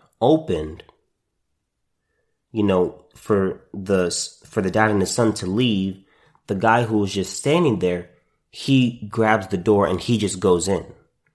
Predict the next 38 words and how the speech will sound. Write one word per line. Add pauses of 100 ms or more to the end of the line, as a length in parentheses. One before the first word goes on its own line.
(880)
And
the
dad
stops
the
man
and
says,
you
know,
"Who
are
you?
What
are
you
doing
here?" (1600)
And
the
guy
just
says,
"Oh,
you
know,
I'm
here.
I'm
waiting
for
my
friend,"
and
all
of
that. (1600)
So